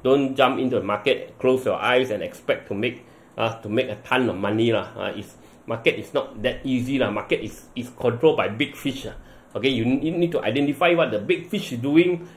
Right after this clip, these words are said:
then only you follow the big fish, uh, or else you are the food that are the fish who eat you lah.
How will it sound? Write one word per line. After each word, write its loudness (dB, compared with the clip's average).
then 6
only 4
you 0
follow 6
the 2
big -4
fish, -2
uh, 0
or 0
else 4
you -2
are 0
the 2
food 4
that 4
are 6
the 2
fish 2
who -2
eat -2
you 4
lah. 0